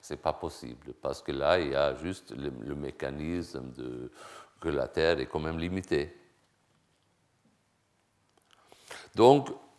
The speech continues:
<clears throat> je vais vous parler de deux, deux articles là. Un article que j'ai écrit, euh, avec, euh,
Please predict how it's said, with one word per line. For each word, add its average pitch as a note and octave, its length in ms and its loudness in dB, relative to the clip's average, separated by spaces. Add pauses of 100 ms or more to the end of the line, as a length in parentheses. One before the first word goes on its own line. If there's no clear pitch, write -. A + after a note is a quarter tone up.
(140)
<clears throat> - 60 -8 (300)
je - 180 -10
vais D2+ 80 -2
vous D2+ 240 -6
parler D#2 320 4
de D2+ 120 -8
deux, D#2 380 -4 (100)
deux D2+ 220 -6
articles D2 480 -8
là. F2 360 -2 (500)
Un E2+ 100 0
article - 480 -4
que - 160 -6
j'ai D#2 200 -2
écrit, G#2 460 -4
euh, C#2+ 460 2
avec, C2 340 -10
euh, C2+ 120 -4